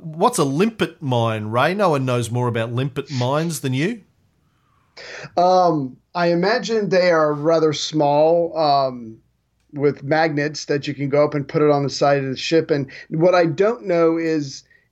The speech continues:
Speaker 2: is it, do you put a timer or is it a remote control? But it's basically a small, um, detonator with a, with a magnet that you can just go up,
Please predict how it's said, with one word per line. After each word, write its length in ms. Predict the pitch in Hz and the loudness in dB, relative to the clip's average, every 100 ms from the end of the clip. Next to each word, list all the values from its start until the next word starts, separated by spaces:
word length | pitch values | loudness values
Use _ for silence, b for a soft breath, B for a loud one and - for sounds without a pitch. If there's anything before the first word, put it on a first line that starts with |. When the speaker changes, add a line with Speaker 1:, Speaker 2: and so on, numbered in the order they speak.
| _ _ _ - | _ _ _ -2
Speaker 2:
is 240 | 202 156 | 0 2
it, 200 | 175 165 | 0 0
do 80 | 139 | -2
you 60 | 175 | -2
put 160 | 175 170 | 2 0
a 80 | |
timer 560 | 151 - 180 220 226 226 | 0 -4 -2 -2 -2 -4
or 180 | 185 180 | -2 0
is 120 | 151 | 2
it 100 | 165 | 2
a 40 | 147 | 2
remote 320 | 151 151 151 | 2 2 0
control? 420 | 151 131 156 151 | -4 -2 2 2
But 100 | 156 | 2
it's 120 | 147 | 0
basically 420 | - 220 - 165 151 | 0 0 0 0 0
a 60 | |
small, 600 | 147 160 156 156 151 147 B B B | 0 -2 2 4 4 0 B B B
um, 380 | 143 143 147 139 160 - 175 | -2 0 0 -2 -10 -12 -8
detonator 540 | 143 175 165 156 151 151 | 0 2 2 0 2 2
with 220 | 151 151 | 2 2
a, 260 | 147 143 151 | 2 2 -2
with 200 | 156 151 | -4 -2
a 380 | 139 135 135 156 | 0 0 -2 -2
magnet 400 | 165 165 156 147 | 0 2 2 0
that 180 | 147 156 | -2 0
you 80 | |
can 120 | 151 143 | 0 -2
just 240 | 135 - | -4 -2
go 180 | 165 | 4
up, 100 | 165 | 4